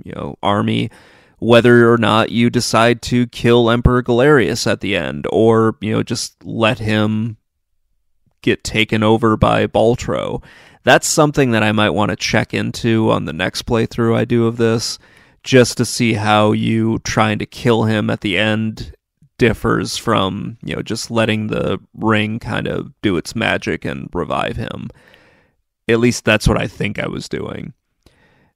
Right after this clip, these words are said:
You can also get different endings depending on who you give the maiden ring to. I gave it to Scarlet because, you know, whenever I see a pretty blonde woman, I make bad decisions.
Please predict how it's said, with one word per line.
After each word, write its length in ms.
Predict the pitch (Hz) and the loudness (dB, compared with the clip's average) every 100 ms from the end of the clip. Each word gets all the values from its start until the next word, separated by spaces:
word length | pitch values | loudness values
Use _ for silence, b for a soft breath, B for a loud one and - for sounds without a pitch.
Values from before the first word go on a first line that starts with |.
| _ _ _ _ _ _ _ _ _ _ _ | _ _ _ _ _ _ _ _ _ _ _
You 160 | 156 156 | -4 0
can 160 | 185 | 4
also 340 | 165 165 - 143 | 4 4 4 4
get 180 | 123 117 | 4 2
different 340 | 123 123 110 | 2 2 0
endings 420 | 110 107 110 113 | 0 0 -2 -4
depending 640 | - - 110 107 107 113 - | 0 2 2 0 -2 -4 -8
on 400 | - 107 107 - | -4 -2 -2 -4
who 460 | - 113 95 139 135 | -4 -4 0 4 4
you 240 | 123 117 | 4 2
give 340 | 113 117 110 110 | 2 2 0 0
the 80 | 110 | -4
maiden 400 | 110 104 117 113 | -2 -2 0 -2
ring 300 | 120 120 120 | 0 -2 -4
to. 520 | 139 127 127 131 123 _ _ _ _ _ _ _ - | 0 2 2 -2 -6 _ _ _ _ _ _ _ 0
I 200 | 123 151 | 4 4
gave 200 | 156 151 | 6 4
it 120 | 139 | 4
to 80 | 120 | 0
Scarlet 680 | - - 110 127 131 120 - | -2 4 4 6 4 2 0
because, 920 | 113 113 117 110 107 107 113 - - _ | -4 -4 -2 0 2 0 -4 -10 -12 _
you 100 | - | -10
know, 160 | 90 - _ | -8 -10 _
whenever 420 | - 113 110 110 107 | -2 0 2 2 2
I 120 | 107 | 0
see 260 | - 113 | -2 -2
a 40 | 110 | 0
pretty 280 | - 117 110 | 0 0 -2
blonde 340 | 107 107 110 | 0 0 2
woman, 300 | 113 110 110 | 0 0 0
I 100 | 113 | -2
make 240 | 104 101 | -2 -4
bad 220 | - 85 - | -2 -2 -4
decisions. 640 | 117 - - - - - | -8 -8 -8 -10 -12 -14